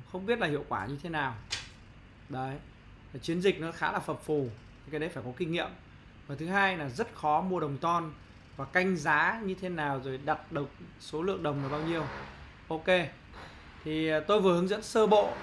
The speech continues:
cái, ờ, các bước thao tác cơ bản cho một chiến dịch về Telegram Ads.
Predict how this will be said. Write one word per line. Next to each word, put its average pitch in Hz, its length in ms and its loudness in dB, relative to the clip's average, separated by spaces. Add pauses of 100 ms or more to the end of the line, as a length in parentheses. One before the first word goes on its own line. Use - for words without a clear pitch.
(240)
cái, 147 300 0
ờ, 202 160 2 (880)
các 214 180 2
bước 277 340 4
thao 190 180 0
tác 208 240 0
cơ 196 120 6
bản 107 420 2
cho 170 120 -8
một 151 160 -4
chiến 165 180 -6
dịch 180 140 0 (100)
về 135 80 -2 (100)
Telegram 165 420 2
Ads. 208 280 4